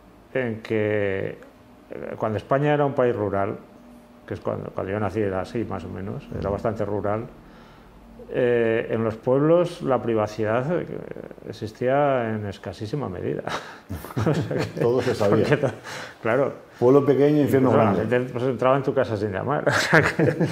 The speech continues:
Speaker 1: vamos, decía, "¿Quién vive?" y tal, y, y, pero ya estaba entrando.
Speaker 2: <laughs>
Speaker 1: Entonces... Eh, bueno, que tampoco hay que, pues, ser al-, alarmistas. Lo que sí hay que es poner el foco en lo que es verdaderamente peligroso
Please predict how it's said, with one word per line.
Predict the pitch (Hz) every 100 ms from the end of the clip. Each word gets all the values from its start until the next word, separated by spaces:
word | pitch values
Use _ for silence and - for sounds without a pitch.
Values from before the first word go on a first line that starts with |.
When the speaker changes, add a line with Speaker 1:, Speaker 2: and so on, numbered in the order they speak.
| - 160 - 151 - -
Speaker 1:
vamos, | 117 117 98
decía, | 110 101 101 98 101 98 -
"¿Quién | 156 165
vive?" | 160 123
y | 110
tal, | 120 107
y, |
y, | 104 120 117 113 113
pero | 110
ya | 120
estaba | 139 113
entrando. | 110 147 131 107 - 104 - 151
Speaker 2:
<laughs> | - 110 - 120
Speaker 1:
Entonces... | 127 110 123 120 143 139 143 - -
Eh, | 151 135 127 123 120 113 110 107 113 - - - _ _ _ _ _ - - - _ -
bueno, | 113 110 - -
que | 104
tampoco | 107 110 127
hay | 143
que, |
pues, | 123 -
ser | 127 120
al-, | 113
alarmistas. | - 117 101 101 110 110 107 95
Lo | 98
que | 98
sí | 131
hay | 131
que | 147 147 - - -
es | 98
poner | - 117 120
el | 120
foco | - 131 147
en | 143
lo | 117 113
que |
es | 107 -
verdaderamente | 113 113 120 113
peligroso | 120 117 113 120 110 139